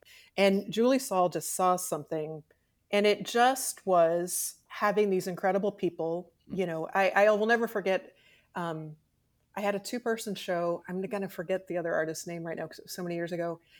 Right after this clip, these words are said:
Speaker 1: And we got to go to one of those fancy dinners afterwards at a great French restaurant. And the cri-, the critic from the New York Times was there, and he was sitting next to me, and he goes, "Your work is so incredible. I wish I could write about it, but I can only write about photography."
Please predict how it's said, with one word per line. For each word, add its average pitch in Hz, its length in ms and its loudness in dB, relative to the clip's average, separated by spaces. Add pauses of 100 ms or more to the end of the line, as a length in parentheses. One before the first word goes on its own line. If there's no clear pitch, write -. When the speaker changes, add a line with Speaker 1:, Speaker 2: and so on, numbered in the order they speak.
(300)
Speaker 1:
And 196 200 6
we 208 100 8
got 202 260 4
to 214 60 -2
go 190 160 4
to 180 80 4
one 175 120 2
of 156 60 -4
those 165 180 2
fancy 175 320 -4
dinners 170 300 -4
afterwards 160 500 -2
at 160 100 0
a 147 40 -6
great 165 280 0
French - 260 -4
restaurant. 160 560 -6
And 165 160 -4
the 175 100 0
cri-, - 320 -2
the 190 100 -4
critic 359 300 0
from 202 120 -6
the 196 80 0
New 190 80 2
York 190 160 0
Times 247 320 -2
was 156 140 -6
there, 165 320 -2 (500)
and 196 120 6
he 214 60 10
was 208 160 6
sitting 269 240 8
next 233 200 4
to 247 80 0
me, 240 100 4
and 233 60 6
he 220 60 8
goes, 185 500 4
"Your 262 320 4
work 180 380 4 (200)
is 196 220 2
so 208 320 2
incredible. 170 800 0 (320)
I 208 120 12
wish 226 220 8
I 220 80 6
could 214 140 -2
write 226 200 6
about 175 240 8
it, 175 120 4
but 185 100 6
I 175 80 10
can 190 160 -2
only 196 260 2
write 175 200 8
about 165 240 6
photography." 202 680 -2